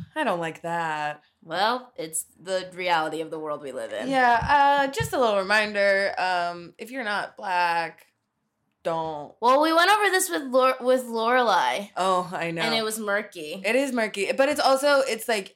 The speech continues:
Speaker 1: um, I don't, our, you know, if you're Afro-Latina, completely different story.
Speaker 2: Yeah.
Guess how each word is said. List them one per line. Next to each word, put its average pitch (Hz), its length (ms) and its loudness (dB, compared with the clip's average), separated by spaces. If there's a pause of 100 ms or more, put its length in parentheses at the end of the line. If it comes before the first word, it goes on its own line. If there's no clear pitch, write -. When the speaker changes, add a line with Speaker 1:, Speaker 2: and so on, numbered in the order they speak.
Speaker 1:
um, 180 600 -4 (880)
I 226 240 -6
don't, 202 360 -2 (140)
our, 208 400 -2 (800)
you 208 140 -12
know, 147 420 -10
if 185 120 -14
you're 220 160 -8
Afro-Latina, 175 960 -6
completely 156 500 -12
different 147 360 -18
story. 156 560 -10
Speaker 2:
Yeah. 160 260 -8